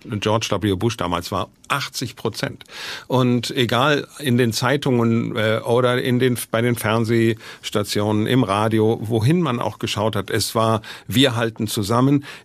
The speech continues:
dieses ist eine große Schmach für Amerika, aber wir kommen da raus, es gibt diese große Hoffnung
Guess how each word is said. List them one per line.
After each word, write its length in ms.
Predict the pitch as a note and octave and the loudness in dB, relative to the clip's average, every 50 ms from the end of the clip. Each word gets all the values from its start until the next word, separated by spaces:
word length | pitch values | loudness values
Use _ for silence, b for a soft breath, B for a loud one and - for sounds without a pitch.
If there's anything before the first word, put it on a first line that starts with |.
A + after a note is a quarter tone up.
| B - | B 0
dieses 420 | C3 C3 C#3+ C3 C3 C#3 C3 - - | 2 2 2 2 2 0 0 0 -2
ist 640 | - - B2 B2 A#2+ - - - - B2+ B2 A#2 B2+ | -2 0 0 0 0 0 -4 -6 -10 -12 -8 -6 -2
eine 220 | B2 A2+ A#2 A2 | 0 0 0 2
große 340 | G#2+ A2 C3+ E3 E3 - - | 2 2 2 2 2 0 -2
Schmach 320 | - - B2 A#2 A#2+ - | -2 0 0 0 0 0
für 140 | - A#2+ G2+ | 0 -2 0
Amerika, 540 | G2+ G2+ A2+ B2 C3 C3+ B2 - - A2 - | 2 2 2 2 2 2 0 0 -2 -2 0
aber 360 | G2+ G#2+ A#2+ A#2+ B2+ A2+ G#2 | 0 0 2 2 0 0 0
wir 160 | A2+ G#2+ G#2 | -2 -2 -2
kommen 300 | - - A#2+ A2+ A2 A2 | -2 0 2 2 2 2
da 100 | G#2 G#2 | 2 0
raus, 360 | F2+ G#2+ A#2 C3 C#3+ C3+ - | 2 2 2 2 2 2 0
es 120 | A2+ F2+ - | -2 -4 -4
gibt 240 | - B2+ A2 - - | -4 -4 -4 -2 -2
diese 220 | A#2 G2 A#2 A2 | -2 0 0 -2
große 400 | - - A2 A2 G#2+ - A#2 G2+ | 0 0 0 0 0 0 -2 -2
Hoffnung 360 | A2 A#2+ A2+ - B2 A#2+ A2+ | -2 -2 0 0 0 0 0